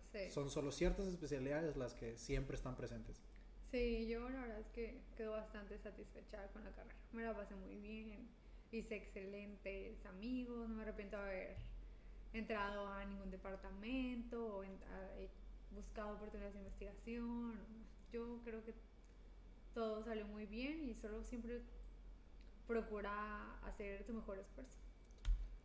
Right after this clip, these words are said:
Speaker 2: Pues sí, creo que es un consejo muy más fácil.
Speaker 1: Simple.
Speaker 2: No, pero más fa-
Speaker 1: Dilo, di que Robles dio mejores consejos.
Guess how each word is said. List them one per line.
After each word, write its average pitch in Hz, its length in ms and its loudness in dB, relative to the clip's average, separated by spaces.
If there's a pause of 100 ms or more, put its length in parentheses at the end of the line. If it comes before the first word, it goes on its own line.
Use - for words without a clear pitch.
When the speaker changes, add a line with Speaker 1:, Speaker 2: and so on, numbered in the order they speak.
(280)
Speaker 2:
Pues 151 140 8
sí, 175 140 8 (340)
creo 139 180 6
que 147 60 10
es 147 80 12
un 165 120 10
consejo 160 340 4
muy 139 500 0 (1400)
más 165 280 6
fácil. 190 460 8
Speaker 1:
Simple. 190 360 -2 (580)
Speaker 2:
No, 156 340 8
pero 120 300 6 (1080)
más 151 180 4
fa- 240 140 10
Speaker 1:
Dilo, 277 260 10
di 220 140 8
que 240 140 2
Robles 269 440 6
dio 247 120 2
mejores 247 300 2
consejos. 240 440 0